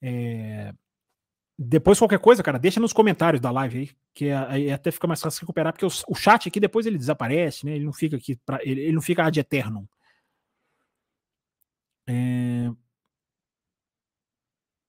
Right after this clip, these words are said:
o Luiz Cláudio diz aqui essa discussão da bandeira vermelha, né? Nu-, sempre existiu, nunca teve tanta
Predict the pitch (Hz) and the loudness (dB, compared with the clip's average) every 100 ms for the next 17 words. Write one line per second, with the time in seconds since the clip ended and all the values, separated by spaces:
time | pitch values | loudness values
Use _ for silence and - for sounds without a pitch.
0 | _ _ _ _ _ _ _ _ _ - | _ _ _ _ _ _ _ _ _ -4
1 | 143 143 - 143 135 117 127 123 139 135 | 0 0 -2 -4 -4 -8 -10 -10 -10 -10
2 | 123 - - 139 123 113 120 123 113 117 | -12 -14 -8 -6 -4 -4 -4 -4 -4 -6
3 | 113 147 123 147 175 160 185 - 165 135 | -2 -2 0 -4 -4 -6 -8 -4 -4 -2
4 | 120 - - 220 220 190 165 156 139 151 | -6 -8 -2 0 2 0 0 0 0 -4
5 | 139 123 107 | -2 -8 -10